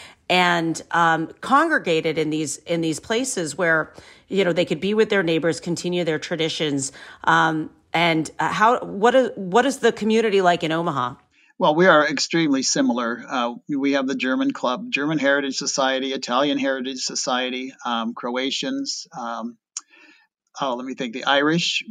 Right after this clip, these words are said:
Speaker 2: Irish are all over the place. Um, they're the largest ethnic group here.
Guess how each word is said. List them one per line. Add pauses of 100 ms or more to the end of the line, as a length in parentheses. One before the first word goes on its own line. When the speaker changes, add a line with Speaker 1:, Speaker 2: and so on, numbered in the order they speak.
Speaker 2:
Irish
are
all
over
the
place.
Um,
they're
the
largest
ethnic
group
here.